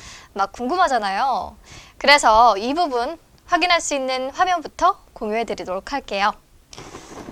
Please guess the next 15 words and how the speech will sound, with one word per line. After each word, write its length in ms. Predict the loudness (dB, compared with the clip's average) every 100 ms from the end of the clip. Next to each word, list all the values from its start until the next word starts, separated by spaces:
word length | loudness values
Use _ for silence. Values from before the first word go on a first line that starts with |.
| -16
자, 240 | -4 0 2
여러분들 720 | 2 2 0 -4 -2 -2 -4
가장 520 | -6 -4 0 2 2
많이 220 | 0 0 -2
사용하시는 760 | -4 -2 -2 -4 -6 -6 -8
키움증권 960 | -8 -4 -2 -2 -6 -6 0 2 2 0
영웅문 720 | -4 -4 -6 -6 -6 -8 -10
접속하시고요. 1160 | -12 -14 -8 -8 -6 -8 -6 -6 -6 -2 -2 -4 -18 -20 -20 -20 -20 -20 -12
여기 120 | -10
보시면 380 | -8 -8 -6 -8
보기라고 800 | -4 -2 0 2 2 0 -4 -8
보이시죠? 760 | -6 -6 -6 -4 -4 -4 -8 -12 -4
보기 320 | -2 0 -2
클릭하신 640 | -4 -6 -6 -6 -8 -8
다음에 640 | -8 -8 -4 -2 -2 -4